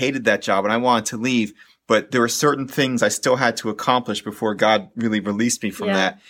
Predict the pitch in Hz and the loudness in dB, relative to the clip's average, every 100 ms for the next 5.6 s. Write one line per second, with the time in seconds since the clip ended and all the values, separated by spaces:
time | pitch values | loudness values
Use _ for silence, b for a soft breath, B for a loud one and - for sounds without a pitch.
0 | b - 117 139 131 120 - 127 123 139 | b -4 0 4 4 2 0 -2 0 -2
1 | 147 - 151 147 123 131 135 - 127 113 | 0 0 0 0 0 0 0 -4 -6 -6
2 | - 143 131 127 127 113 104 - 135 139 | -2 0 0 2 2 2 -2 0 0 0
3 | 147 151 151 160 B B B - 107 107 | 0 2 2 0 B B B -4 -4 0
4 | 135 135 123 104 127 135 147 123 120 120 | 0 0 -4 0 0 2 0 2 2 0
5 | - 117 113 117 127 175 | -2 -6 -2 -2 -2 -6